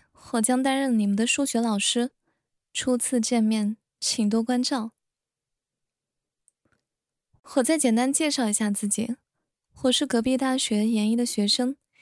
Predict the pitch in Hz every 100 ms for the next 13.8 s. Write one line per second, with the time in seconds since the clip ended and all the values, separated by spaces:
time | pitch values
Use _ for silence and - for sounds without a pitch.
0 | _ _ 233 240 277 277 214 226 285 226
1 | 196 202 196 - 208 214 - _ _ _
2 | _ _ _ _ 240 240 311 311 302 247
3 | 269 - 254 294 240 214 214 226 233 226
4 | 226 226 214 226 247 226 208 220 226 240
5 | 202 214 _ _ _ _ _ 311 294 285
6 | 294 277 254 254 - 277 277 285 220 208
7 | - 196 214 - _ - _ _ 269 254
8 | 320 294 349 320 262 202 214 247 214 202
9 | 247 269 262 262 269 269 254 202 - _
10 | _ _ _ _ _ _ _ 311 302 302
11 | 302 302 226 240 - 202 208 214 254 214
12 | - 202 214 214 - _ - 240 277 269
13 | 285 247 294 269 233 190 226